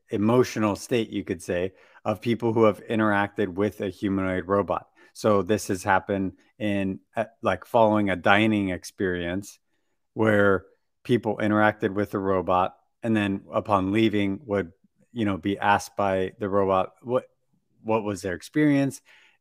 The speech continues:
How did they feel about having a robot assist them with these things?" And the result was actually overwhelmingly positive in a number of different, uh,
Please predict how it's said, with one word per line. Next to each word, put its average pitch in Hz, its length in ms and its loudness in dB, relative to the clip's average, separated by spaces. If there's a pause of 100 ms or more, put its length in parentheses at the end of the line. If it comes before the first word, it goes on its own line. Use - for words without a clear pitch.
(420)
How 104 200 2
did 101 140 4
they 98 120 0
feel 127 440 4
about 104 320 0
having 104 280 2
a 92 60 -2
robot 101 480 2
assist - 360 -8
them 123 120 -2
with 120 140 -6
these 123 160 -6
things?" 139 240 -4
And 113 320 -4
the 117 140 2
result 110 540 0
was 110 240 0
actually 110 440 0
overwhelmingly 104 840 2
positive 107 520 2 (400)
in 110 320 0 (240)
a 110 160 0
number 107 420 0
of 95 260 -6
different, 101 460 -4 (880)
uh, 92 300 -6